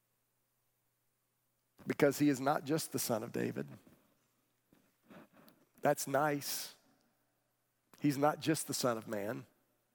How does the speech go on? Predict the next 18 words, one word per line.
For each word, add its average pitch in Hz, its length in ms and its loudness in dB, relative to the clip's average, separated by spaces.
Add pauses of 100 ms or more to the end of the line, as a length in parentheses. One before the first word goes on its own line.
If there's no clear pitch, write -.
(160)
Th-, - 160 -6
that's 135 260 2
great 139 440 0
that 123 100 -4
he 120 120 -4
relates 120 420 -2
to - 180 -8
us, - 460 -10 (720)
but - 160 -2
he 95 440 0
is 113 400 -2
the 113 120 -8
Son 120 600 -2 (500)
of 117 180 -2
God. - 500 -4 (4000)
Revelation 160 640 8
chapter 156 360 6
eleven 147 560 6